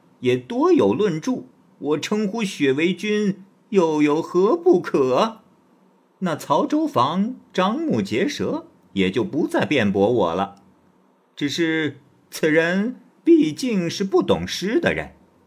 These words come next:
呃，乌大曾经对我感慨说：“难得能有人和自己气味相投。”这话还真是一点儿都不错。如今他已经到了很远的地方去做官了，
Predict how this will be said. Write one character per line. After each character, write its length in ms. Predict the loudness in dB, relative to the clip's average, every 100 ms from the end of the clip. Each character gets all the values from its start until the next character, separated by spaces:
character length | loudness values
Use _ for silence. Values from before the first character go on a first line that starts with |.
| _ _ _ _ _ _ _ _
呃， 320 | -4 0 2 2
乌 260 | 4 4
大 440 | 6 6 6 4 -4
曾 340 | -6 -4 -2 -2
经 260 | 0 0
对 140 | 2 2
我 180 | 2
感 240 | 0 -2 -4
慨 240 | -4 -4
说： 540 | -2 0 2 0 -4 _ _ _ _ _
“难 360 | -2 0 0 2
得 220 | 2 2
能 240 | 0 0
有 180 | 0 2
人 340 | 0 -2 -4
和 160 | -2 -4
自 220 | -2 -2
己 140 | -2 -6
气 260 | -4 -2
味 180 | 0 -2
相 300 | -2 -4 -6
投。” 480 | -4 -2 -2 -2 -8 _ _ _ _ _
这 140 | 0
话 600 | 0 2 4 4 2 -4 _
还 180 | _ -6
真 320 | 0 0 0
是 200 | -2 -2
一 240 | -2 -4 -2
点 140 | 0
儿 120 | 0
都 160 | 0 -4
不 160 | -2 -6
错。 380 | -2 -6 -6 _ _ _ _ _ _ _ _ _ _ _ -2
如 180 | 0
今 600 | 0 0 0 0 0 -2 -4
他 240 | -4 -2
已 100 | -2
经 220 | -4 -4
到 180 | 0 0
了 120 | 0
很 340 | -2 -4 -4 0
远 260 | 0 2
的 100 | 0 0
地 180 | 0 0
方 240 | -2 -4
去 200 | -2 -4
做 180 | -2 -4
官 280 | -2 -4
了， 120 | -6